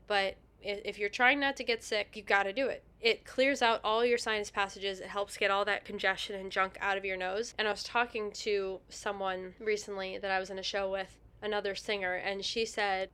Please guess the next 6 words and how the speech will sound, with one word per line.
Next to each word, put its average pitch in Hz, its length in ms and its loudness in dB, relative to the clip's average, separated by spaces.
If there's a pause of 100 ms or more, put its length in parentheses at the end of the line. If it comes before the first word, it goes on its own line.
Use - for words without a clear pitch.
that 190 420 2
she's 202 360 -2
done 190 280 0
this 214 340 -4
sinus 214 460 0
rinse 254 460 -4